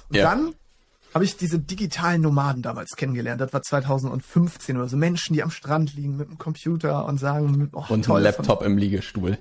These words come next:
Speaker 2: ja.
Speaker 1: Genau, genau. Und die fand ich cool, aber ich hatte sowas nicht in meinem, in meinem Freundeskreis. Also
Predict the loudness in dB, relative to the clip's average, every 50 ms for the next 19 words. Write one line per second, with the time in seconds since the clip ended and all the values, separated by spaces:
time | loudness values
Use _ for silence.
0 | -4 0 0 0 0 0 -6 -20 _ _ _ _ _ _ 4 4 6 6 6 6
1 | 6 4 4 2 0 0 2 2 4 4 4 4 4 2 2 0 0 -2 0 0
2 | 2 2 2 0 -2 -2 -2 2 4 4 4 4 2 0 0 0 2 2 2 2
3 | 2 2 2 2 0 0 0 0 0 0 0 0 -2 -4 -6 -4 -4 -4 -4 -4
4 | 0 0 2 2 2 0 0 0 2 2 2 2 -2 -2 0 2 4 4 4 4
5 | 4 4 4 4 2